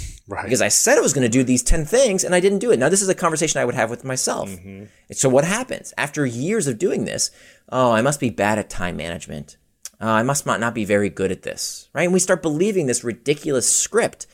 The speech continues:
Speaker 2: that we made up based on this bad evidence of using a crappy technique.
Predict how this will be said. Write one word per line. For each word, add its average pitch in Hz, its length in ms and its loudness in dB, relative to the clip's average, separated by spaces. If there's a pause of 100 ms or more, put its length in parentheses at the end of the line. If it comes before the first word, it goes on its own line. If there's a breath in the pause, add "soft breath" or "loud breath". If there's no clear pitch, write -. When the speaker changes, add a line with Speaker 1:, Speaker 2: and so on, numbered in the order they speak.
(220 soft breath)
Speaker 2:
that 127 140 4
we 185 180 4
made 180 260 6
up 214 300 2 (280 soft breath)
based 180 300 4
on 143 320 2 (280 soft breath)
this 147 280 2
bad 156 640 0
evidence 110 580 0
of 127 160 -2
using 165 300 2
a 175 140 4
crappy 160 460 -4
technique. 202 600 -2